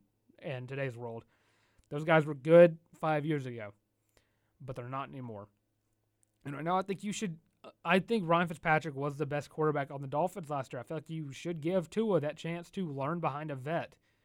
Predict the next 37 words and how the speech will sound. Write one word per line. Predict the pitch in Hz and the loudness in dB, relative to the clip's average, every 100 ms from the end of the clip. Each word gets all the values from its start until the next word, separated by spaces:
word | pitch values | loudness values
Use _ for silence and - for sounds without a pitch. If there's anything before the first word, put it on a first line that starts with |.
| _ _ _ - | _ _ _ -8
if | 156 | -6
you | 143 | -4
want | 156 143 156 | -4 -2 -2
him | 147 | -2
to | 147 | -4
be | 143 | -4
your | 151 | -4
Q | 139 - 156 | -6 -6 -4
B | 151 | -2
of | 143 | -2
the | 127 | -4
future, | 180 180 - 123 | -8 -10 -10 -12
if | 117 | -10
you | 139 | -8
don't | 135 | -8
wanna | 131 | -8
look | 127 135 | -10 -8
like | 131 143 | -10 -10
you | 147 | -12
just | 131 - | -12 -14
completely | 135 156 139 123 _ _ _ - | -12 -12 -12 -12 _ _ _ -20
busted | 123 127 135 - 147 | -10 -8 -8 -6 -6
on | 147 139 | -6 -6
a, | 131 123 120 120 _ _ _ _ - | -8 -8 -10 -14 _ _ _ _ -10
uh, | |
you | 170 170 | -8 -8
just | 139 | -8
completely, | 160 180 160 | -6 -4 -2
like, | 151 | -4
messed | 143 160 160 196 | -4 -4 -4 -2
up | 156 151 | -4 -4
on | 151 143 | -10 -8
a | 131 123 - _ _ _ _ | -8 -8 -12 _ _ _ _
top | 175 160 - - - | -2 -2 -2 -18 -4
five | 156 160 135 | -2 0 -4
pick. | - 180 143 - _ _ _ _ _ _ _ | -4 -4 -4 -8 _ _ _ _ _ _ _
Uh, | 151 151 143 135 | -6 -2 0 -2